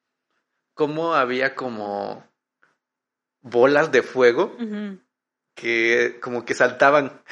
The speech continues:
Speaker 1: <laughs>
Speaker 2: Ajá, saltaban, de repente se quedan y se van.
Speaker 1: Ajá,
Speaker 2: Tum, tum.
Speaker 1: exactamente.
Speaker 2: Sí, así.
Speaker 1: Y e-, era lo que le llamaban las brujas.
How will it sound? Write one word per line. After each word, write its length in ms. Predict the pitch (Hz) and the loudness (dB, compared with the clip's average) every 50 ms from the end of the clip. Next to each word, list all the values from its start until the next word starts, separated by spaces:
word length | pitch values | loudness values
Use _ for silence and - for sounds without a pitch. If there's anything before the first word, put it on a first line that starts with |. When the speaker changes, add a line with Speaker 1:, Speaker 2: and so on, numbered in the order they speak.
| - - - | -8 -6 -4
Speaker 1:
<laughs> 140 | - - 269 | -2 0 0
Speaker 2:
Ajá, 400 | 240 208 196 226 240 240 240 247 | 0 -2 -2 -2 -2 0 0 -2
saltaban, 580 | - 240 233 226 233 233 233 247 269 294 285 | -2 -4 -2 0 2 2 4 6 4 4 4
de 80 | 269 233 | 4 2
repente 320 | 220 220 233 233 233 262 | 0 0 -4 -4 -4 -6
se 120 | 247 - - | -8 -6 -2
quedan 240 | 247 240 247 269 | 0 0 0 0
y 80 | 262 240 | -2 -2
se 120 | 196 214 | -2 -2
van. 260 | 196 190 214 220 208 - | 0 0 0 -2 0 0
Speaker 1:
Ajá, 300 | - - - 156 165 165 | 0 2 2 2 2 2
Speaker 2:
Tum, 60 | - - | 2 0
tum. 60 | 120 | 0
Speaker 1:
exactamente. 580 | 110 156 147 - - 147 143 143 139 139 143 139 | 2 2 2 2 4 2 4 2 2 2 0 0
Speaker 2:
Sí, 140 | - 262 262 | 0 0 0
así. 440 | 247 247 - 262 262 269 247 - _ _ | -2 -2 -4 -6 -8 -8 -10 -12 _ _
Speaker 1:
Y 140 | - 123 - | -6 -4 -2
e-, 200 | 135 135 135 135 - - | 0 -2 -2 -4 -2 0
era 180 | 131 120 127 131 | 2 2 4 2
lo 180 | 131 131 127 | 0 -4 -6
que 140 | - - 110 104 | -6 -8 -6 -6
le 140 | 104 104 | -6 -6
llamaban 460 | 101 104 104 104 107 110 110 113 113 104 | -4 -4 -4 -4 -2 -2 -4 -4 -2 -2
las 180 | 101 101 104 | -2 -4 -4
brujas. 580 | 113 117 131 131 127 - 127 113 - - - | -4 -6 -4 -4 -6 -6 -8 -8 -8 -10 -18